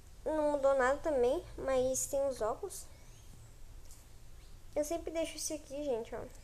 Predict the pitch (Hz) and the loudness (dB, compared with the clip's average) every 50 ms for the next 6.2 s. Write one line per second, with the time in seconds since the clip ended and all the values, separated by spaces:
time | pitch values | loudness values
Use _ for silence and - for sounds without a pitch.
0 | - - - - - 247 240 247 - - 233 233 233 226 214 226 269 - - - | -14 -14 -12 -10 -8 -8 -8 -8 -8 -6 -4 -2 -2 0 0 -2 -4 -6 -10 -14
1 | - - - - - - - - - - - - - - - - - 262 254 262 | -14 -14 -14 -16 -16 -18 -18 -18 -18 -16 -16 -16 -16 -16 -14 -8 -6 -2 0 0
2 | 269 294 320 349 349 320 262 233 220 - - - - - 277 254 240 247 240 262 | 2 2 2 4 4 4 4 4 2 0 -2 -6 -4 0 2 4 4 4 4 2
3 | - - - 302 - - - - 330 311 294 269 240 240 254 269 285 330 381 466 | 0 -4 -10 -10 -10 -8 -4 -2 0 0 2 2 2 2 2 2 0 0 0 -2
4 | 453 - - - 440 370 294 269 262 - - - - 254 - - 277 277 269 262 | -2 -2 -2 -2 0 0 2 0 0 -2 -4 -8 -10 -8 -6 -6 -6 -2 -2 0
5 | 254 247 254 - - - 311 349 381 381 359 320 262 240 247 - - - - - | 0 0 -2 -2 -4 -4 -2 0 0 0 2 2 2 2 2 0 -2 -6 -8 -8
6 | - 523 - 554 | -8 -8 -8 -8